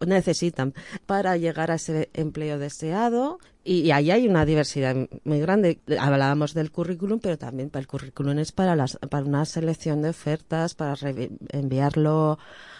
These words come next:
a procesos de selección. Entonces, todo lo que es la, la capacitación digital, en este punto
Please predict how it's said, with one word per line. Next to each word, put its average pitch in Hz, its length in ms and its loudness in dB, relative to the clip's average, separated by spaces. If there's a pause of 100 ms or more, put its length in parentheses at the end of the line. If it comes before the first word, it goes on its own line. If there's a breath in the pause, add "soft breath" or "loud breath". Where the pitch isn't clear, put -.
(120)
a 139 600 2
procesos 151 400 0
de 196 120 2
selección. 165 560 -2
Entonces, 156 360 -4
todo 165 200 2
lo 175 140 2
que 180 260 2
es - 140 -2 (160)
la, 127 840 -2 (280 loud breath)
la 127 720 -4
capacitación 147 960 -2 (500 loud breath)
digital, 190 800 0 (240)
en 165 260 0
este 170 240 -2
punto 190 500 0